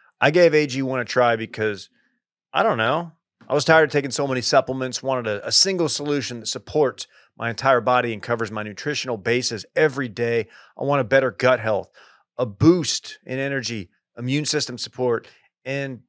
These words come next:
I'll be honest, I kinda hate taking a, a bunch of pills and vitamins. So I wanted a supplement that actually tastes great. Every scoop is packed with seventy-five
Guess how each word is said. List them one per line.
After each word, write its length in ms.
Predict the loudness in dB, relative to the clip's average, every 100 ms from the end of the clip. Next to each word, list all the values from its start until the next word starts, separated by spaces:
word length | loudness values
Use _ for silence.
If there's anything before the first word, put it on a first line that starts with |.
| _ -4
I'll 80 |
be 180 | 0 0
honest, 360 | -2 -2 -6 -8 -14
I 80 |
kinda 260 | -6 -4 -2
hate 240 | -2 -4
taking 400 | -4 -4 -4 -8
a, 180 | -6 -6 -6
a 40 |
bunch 220 | -8 -8
of 80 | -6
pills 240 | 0 0
and 100 | 0
vitamins. 480 | 2 2 0 -8 -14 -18 _
So 140 | -4 0
I 40 |
wanted 240 | 0 0
a 60 | -2
supplement 480 | 2 2 2 -4 -8
that 100 | -4
actually 340 | -2 -2 -4 -8
tastes 560 | -4 -4 -4 -8 -10 -12 _
great. 360 | 2 2 2 -8 -20 _
Every 160 | -4 -2
scoop 340 | -2 -2 -4
is 80 | -6
packed 360 | 0 2 2 -2
with 200 | -8 -8 _ _ -2
seventy-five 640 | -2 -2 -2 0 0 -2